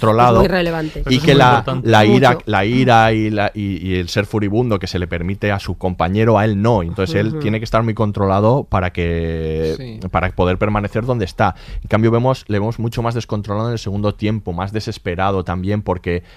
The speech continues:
Speaker 1: ha estado todo ese tiempo fuera de la investigación y ahora que vuelve quiere, aparte de que tiene ganas, quiere hacerlo bien y le vemos como, también como mucho más problemas con, de pareja y como más, más, más hablador, más discutiendo.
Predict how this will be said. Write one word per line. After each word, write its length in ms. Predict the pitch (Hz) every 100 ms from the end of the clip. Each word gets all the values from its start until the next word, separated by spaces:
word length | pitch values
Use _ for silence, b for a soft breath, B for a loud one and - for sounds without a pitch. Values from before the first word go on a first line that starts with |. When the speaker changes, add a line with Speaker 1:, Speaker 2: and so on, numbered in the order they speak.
| -
Speaker 1:
ha 80 | 92
estado 340 | - 107 101
todo 160 | 107 110
ese 180 | 104 92
tiempo 320 | 107 110 95
fuera 200 | 104 101
de 40 |
la 60 | 104
investigación 760 | 101 98 107 104 - 110 123 - B 110
y 80 | 113
ahora 160 | 104 107
que 80 | 110
vuelve 360 | 104 107 117
quiere, 840 | - 104 98 110 110 104 95 92 82
aparte 340 | 87 92 95
de 100 | 98
que 120 | 98
tiene 220 | 101 104
ganas, 260 | 104 104 -
quiere 240 | 113 107
hacerlo 240 | - 98 101
bien 200 | 98 110
y 60 | 110
le 100 | 98
vemos 300 | 104 120 -
como, 320 | 104 98 90 b b
también 280 | 98 92 104
como 220 | 101 101
mucho 180 | 104 110
más 120 | 110
problemas 440 | - 101 101 107 -
con, 560 | 104 95 95 92 87
de 120 | 98 98
pareja 520 | 98 98 - 120 143 B B -
y 140 | 104
como 260 | 104 95 90
más, 600 | 92 92 98 101 101 -
más, 360 | 95 - - -
más 200 | 95 104
hablador, 580 | 95 90 104 113 113 107
más 400 | 98 98 98 92
discutiendo. 680 | 95 - 92 113 120 127